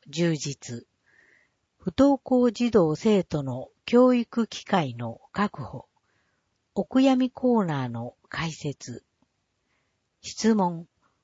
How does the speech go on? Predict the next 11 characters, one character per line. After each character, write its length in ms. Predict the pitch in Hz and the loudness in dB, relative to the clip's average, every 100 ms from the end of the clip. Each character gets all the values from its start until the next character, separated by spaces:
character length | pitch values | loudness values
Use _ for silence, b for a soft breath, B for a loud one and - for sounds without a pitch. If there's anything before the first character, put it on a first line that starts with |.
| _ _ - | _ _ -8
お 80 | 196 | -6
悔 200 | - 269 | 0 2
や 160 | 277 | 2
み 140 | 262 254 | 0 0
コ 260 | 269 247 | 2 2
ー 40 | 185 | 2
ナ 180 | 151 | -2
ー 20 | 120 | -4
の 280 | 117 120 _ | -6 -10 _
開 240 | - 180 | -6 -6
設。 500 | 170 160 - - 123 | -4 -6 -6 -12 -14